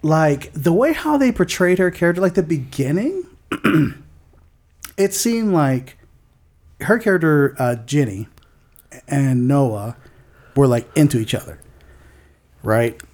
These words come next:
But then there's, like, this scene where, like, he's, where Scott, uh, Scott East-, Scott Eastwood's character is talking to Charlie Day's character about, like, "Oh yeah, we're gonna go to this club, we're gonna hang out, this is that and everything." And he, like, brings it to, like, Clark Bacco's character's,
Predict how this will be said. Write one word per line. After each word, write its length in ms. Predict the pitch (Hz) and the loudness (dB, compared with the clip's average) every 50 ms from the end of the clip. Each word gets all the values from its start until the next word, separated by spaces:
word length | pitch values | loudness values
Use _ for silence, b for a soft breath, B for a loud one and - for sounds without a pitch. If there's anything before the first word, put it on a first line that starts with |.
| _ b b b b b b b b _ - | _ b b b b b b b b _ -6
But 140 | 196 185 | -6 -4
then 160 | 208 233 254 254 | -2 -2 -2 0
there's, 180 | 262 262 247 | 0 -2 -2
like, 140 | 247 240 233 | -4 -4 -4
this 140 | 220 214 - | -4 -4 -4
scene 380 | - - - 220 233 233 220 | -4 -4 -2 -2 -2 -2 0
where, 120 | 190 185 180 | 0 0 0
like, 260 | 170 165 160 156 147 | 0 0 0 0 -2
he's, 340 | - 180 185 - - - - | -4 -6 -6 -6 -10 -8 -6
where 200 | 156 143 147 147 | -4 -2 -2 -2
Scott, 340 | 143 - 180 170 175 175 170 - - _ - | -2 0 0 2 2 0 -2 -4 -12 _ -2
uh, 100 | 143 139 | -2 -2
Scott 220 | 135 - 175 147 156 160 160 170 165 - | 0 -2 -2 -2 0 -2 -2 -2 -4 -4
East-, 240 | 190 185 185 - - _ _ _ | -4 -4 -4 -8 -14 _ _ _
Scott 400 | - - - 170 165 160 - - | -18 -4 0 0 0 0 0 -4
Eastwood's 340 | 143 131 - 147 139 - - - - - - | -6 -4 -4 -4 -6 -6 -10 -16 -20 -20 -20
character 540 | - - - 175 180 175 156 147 131 113 120 | -18 -4 0 2 2 2 2 0 -2 -4 -4
is 120 | - - | -6 -8
talking 600 | - - 131 131 131 131 139 131 127 123 120 B B B B B B B B B B B B | -4 0 0 0 2 2 0 0 0 0 -2 B B B B B B B B B B B B
to 60 | - - | -8 -2
Charlie 260 | - 135 127 127 131 | 0 2 2 2 2
Day's 240 | 113 127 120 120 - | 2 0 0 0 -2
character 320 | - 123 113 107 - 104 | -4 -4 -4 -4 -6 -6
about, 240 | 104 101 101 101 101 | -6 -6 -6 -6 -6
like, 140 | 101 98 - | -8 -8 -4
"Oh 100 | - 165 | -2 0
yeah, 120 | 175 170 151 | 0 0 0
we're 80 | 139 | -2
gonna 80 | 143 147 | -2 -4
go 60 | 151 | -4
to 40 | 120 110 | -4 -4
this 100 | 104 - | -8 -8
club, 360 | - - 151 147 147 139 131 | -6 -2 0 2 2 2 2
we're 60 | 131 123 | 0 -2
gonna 80 | 110 104 | -2 -4
hang 160 | 117 120 123 | -4 -2 0
out, 240 | 131 143 139 139 131 | 0 0 0 0 -2
this 220 | 135 127 - - 120 | -2 -6 -6 -8 -6
is 80 | 120 | -4
that 160 | 123 131 127 | -2 0 0
and 100 | 127 127 | 0 0
everything." 440 | 127 120 123 123 120 - 127 127 123 | 0 0 -2 -2 -2 -2 -2 -2 0
And 100 | 120 113 | 0 0
he, 80 | 127 127 | 0 2
like, 220 | 123 120 113 - - | 2 0 -2 -2 -2
brings 260 | 123 123 123 117 117 | -2 -2 0 0 -2
it 140 | 117 110 - | -4 -4 -4
to, 100 | - 120 | -4 -4
like, 220 | 110 110 107 104 | -2 -2 -4 -4
Clark 380 | - - 117 113 107 104 - _ | -4 -4 -4 -4 -4 -4 -6 _
Bacco's 320 | - 110 110 - 107 - | -4 -4 -4 -6 -8 -6
character's, 580 | - - 139 135 127 - 113 104 107 104 - - | 0 0 2 2 2 0 -2 -2 -2 -4 -8 -14